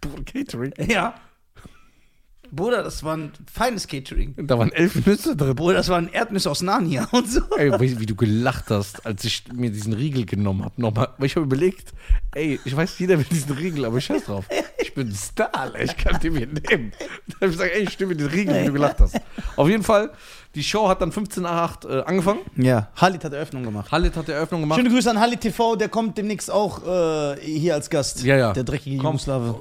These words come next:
Speaker 1: So, komm vorbei.
Speaker 2: Ja.
Speaker 1: So, also, ähm, so. Ich muss mir das aufschreiben.
Speaker 2: Ja.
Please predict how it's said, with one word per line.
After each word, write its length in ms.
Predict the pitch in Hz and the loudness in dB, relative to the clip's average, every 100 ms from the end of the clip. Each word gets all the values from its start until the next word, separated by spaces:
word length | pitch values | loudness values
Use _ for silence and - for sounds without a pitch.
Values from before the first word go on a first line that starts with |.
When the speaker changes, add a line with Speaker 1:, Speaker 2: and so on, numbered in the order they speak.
| 143 | -4
Speaker 1:
So, 300 | 127 131 98 | 2 2 2
komm 180 | 147 147 | -2 0
vorbei. 380 | 135 131 120 92 - | 2 2 2 -2 -4
Speaker 2:
Ja. 260 | 123 117 - - | 0 0 -2 -6
Speaker 1:
So, 300 | 131 104 85 - _ | -2 -2 -4 -16 _
also, 440 | 123 170 147 117 87 - - - - - - - - - - - _ | 2 2 2 -6 -6 -12 -20 -20 -20 -20 -20 -18 -18 -20 -20 -20 _
ähm, 1300 | 131 127 123 123 123 120 120 120 117 117 117 117 113 104 - _ _ _ _ 392 403 403 392 - _ _ _ _ _ _ _ _ _ _ _ _ - - - - - - - _ _ _ - _ _ _ - | 0 2 4 4 4 2 2 0 0 -2 -2 -2 -4 -8 -16 _ _ _ _ -2 -2 -2 -6 -20 _ _ _ _ _ _ _ _ _ _ _ _ -20 -20 -20 -20 -20 -20 -20 _ _ _ -20 _ _ _ -20
so. 240 | 107 107 87 - - - _ - _ - _ | -16 -14 -14 -18 -20 -20 _ -20 _ -20 _
Ich 80 | - | -16
muss 80 | 104 | -10
mir 60 | 101 | -10
das 120 | 87 | -10
aufschreiben. 420 | 107 104 - - - - | -10 -12 -14 -18 -16 -8
Speaker 2:
Ja. 240 | 113 107 | -4 -4